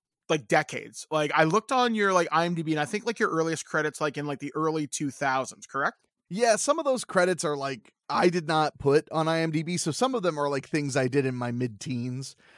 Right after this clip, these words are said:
Speaker 1: Oh,
Speaker 2: Um,
Speaker 1: wow.
Speaker 2: but I made, I'm, I'm thirty-six year old,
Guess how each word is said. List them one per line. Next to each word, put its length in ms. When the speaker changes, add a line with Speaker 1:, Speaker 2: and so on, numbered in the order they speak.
Speaker 1:
Oh, 180
Speaker 2:
Um, 80
Speaker 1:
wow. 540
Speaker 2:
but 120
I 120
made, 360
I'm, 260
I'm 140
thirty-six 560
year 100
old, 220